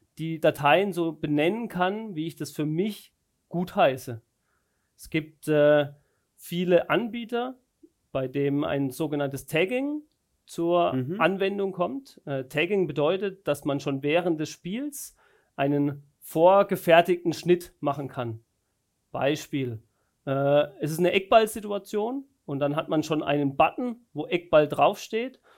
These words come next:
Speaker 1: und man vorprogrammiert, okay, äh, ich drücke dann drauf, wenn er anläuft, also brauche ich nur eine Vorlaufzeit von fünf Sekunden und interessant sind eigentlich nur die nächsten zehn Sekunden.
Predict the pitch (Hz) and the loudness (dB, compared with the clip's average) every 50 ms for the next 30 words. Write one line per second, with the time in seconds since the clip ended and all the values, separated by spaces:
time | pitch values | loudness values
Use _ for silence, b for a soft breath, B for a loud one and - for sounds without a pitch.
0 | b b 139 139 139 139 147 139 143 - - 147 156 185 202 214 208 - - 196 | b b -4 -2 -2 0 -2 -2 -4 -6 -2 4 8 8 8 8 6 2 -6 -6
1 | 185 - - 190 185 185 190 196 202 208 196 - - 143 - - 160 165 180 190 | -6 -2 2 2 2 2 2 2 2 0 0 -4 -8 -10 -6 -4 -2 0 0 0
2 | 185 b b b b b b b b 147 147 151 151 95 - - - 151 185 180 | -2 b b b b b b b b 2 2 2 2 0 -4 -4 0 0 0 2
3 | 190 170 - 151 160 202 - - 190 202 208 220 226 214 - - 160 151 151 143 | 2 4 4 4 4 4 0 0 4 4 4 4 4 2 -2 -2 -2 0 2 2
4 | 143 160 220 233 233 233 233 233 226 - - - 151 143 160 147 - 156 156 156 | 2 0 0 2 0 0 0 0 -4 -6 -6 -4 -4 -2 -4 -2 2 4 4 4
5 | 156 147 160 156 160 165 160 160 143 - - 160 170 190 208 196 196 190 - - | 4 2 0 0 0 2 2 0 -2 0 2 4 4 6 6 4 4 2 2 2
6 | 185 175 180 175 - - 151 143 143 - 190 190 185 - - 170 - 196 208 226 | 2 2 2 0 -2 -4 -6 -4 -2 -2 -2 -2 -2 -4 -6 -2 0 2 0 0
7 | - - 247 254 247 _ _ _ _ _ _ _ _ _ - 147 156 156 156 - | 0 -4 -8 -8 -10 _ _ _ _ _ _ _ _ _ -4 -2 -2 -2 -2 -2
8 | 175 165 - 165 165 151 - 156 165 196 208 - - 185 175 170 175 175 170 185 | -2 0 0 0 0 2 4 4 4 4 2 -2 -4 -2 0 2 2 2 2 2
9 | 175 156 156 147 151 165 160 - - - 170 - - - 170 165 170 156 156 - | 2 2 4 4 2 2 0 -2 -6 -6 -6 -4 0 0 2 2 2 0 -2 -4
10 | 160 160 147 - - 165 135 - - | -2 -4 -4 -4 -6 -10 -10 -10 -14